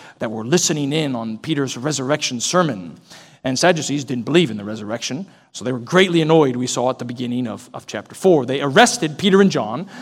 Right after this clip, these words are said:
but because it was late in the day, they couldn't call the Sanhedrin together to do anything about what they just heard, about what they just saw. So we're picking up the story on the next day. The Sanhedrin finally is gathered together. If you don't know anything about the Sanhedrin, it's seventy-one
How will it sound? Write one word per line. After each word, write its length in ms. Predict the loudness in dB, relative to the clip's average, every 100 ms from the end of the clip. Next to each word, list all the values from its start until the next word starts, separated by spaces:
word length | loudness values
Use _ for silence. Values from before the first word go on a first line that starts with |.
| -4 0
but 80 |
because 300 | 2 4 6
it 60 | 6
was 120 | 6
late 340 | 8 8 8 4
in 80 |
the 80 | 4
day, 360 | 8 8 8 6
they 120 | 4
couldn't 240 | 2 0
call 260 | 6 8 8
the 80 | 6
Sanhedrin 580 | 4 4 4 4 4 4
together 320 | 6 6 6
to 100 | 2
do 240 | 6 8
anything 400 | 8 6 0 2
about 220 | 4 6
what 180 | 6 4
they 140 | 2 0
just 220 | -2 4
heard, 360 | 6 6 2
about 200 | 2 4
what 160 | 4 4
they 120 | 0
just 300 | 0 -6 -8 -14 -8 4
saw. 440 | 8 8 6 -4 -16 -18
So 160 | -10 -6
we're 240 | 2 2
picking 280 | 2 -4 -4
up 100 | -6
the 80 | -8
story 400 | -8 -8 -8 -10 _ -6
on 300 | -6 -4 -10 _ _
the 100 | -4
next 240 | -2 -2
day. 240 | -4 -6 -8 -20 _ _ _ -8
The 80 | -4
Sanhedrin 680 | -2 2 2 2 -2 -4 -8 -10
finally 400 | -2 0 0 -2
is 120 | -4
gathered 380 | -4 -6 -6 -10
together. 460 | 2 4 4 -2 -10 -20 _ _ _
If 80 | -12
you 60 |
don't 160 | -8 -4
know 160 | 0 0
anything 320 | 0 0 0
about 240 | 2 0
the 60 | -2
Sanhedrin, 720 | -4 -2 -2 -2 0 -2 -4
it's 420 | -8 -8 -8 -4
seventy-one 840 | 2 4 6 6 6 6 6 4